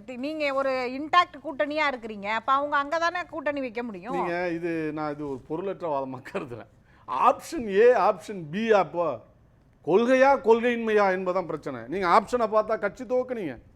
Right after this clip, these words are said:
Speaker 2: ஆப்ஷனுக்காகவா அவ்வளவு பேரை தியாகம் இழந்து, இழந்தீர்கள் இடஒதுக்கீட்டுக்காக?
Speaker 1: திலகமாமா அதை தான் சொன்னாங்க. இப்ப திரும்ப
Speaker 2: இல்ல,
Speaker 1: திரும்ப
Speaker 2: இல்ல,
Speaker 1: நீங்க
Speaker 2: இல்ல,
Speaker 1: இதையே
Speaker 2: இது
Speaker 1: கேக்குறீங்க.
Speaker 2: சந்தர்ப்பவாதம். இது
Speaker 1: இது வந்து
Speaker 2: ஆப்ஷன் எல்லாம்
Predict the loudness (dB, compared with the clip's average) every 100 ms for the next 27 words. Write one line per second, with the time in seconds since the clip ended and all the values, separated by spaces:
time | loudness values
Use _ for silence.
0 | _ _ _ _ 4 4 4 -2 2 2
1 | 4 4 6 4 2 2 0 0 2 2
2 | 0 -4 0 0 0 -4 -6 -6 -6 -6
3 | 0 0 0 -4 -6 -4 -4 0 2 2
4 | 0 0 0 0 -2 -2 -2 -2 -2 -4
5 | -2 -4 -2 -2 4 4 4 2 2 4
6 | 4 6 8 8 6 6 2 2 0 6
7 | 6 6 4 4 4 8 8 8 4 2
8 | 2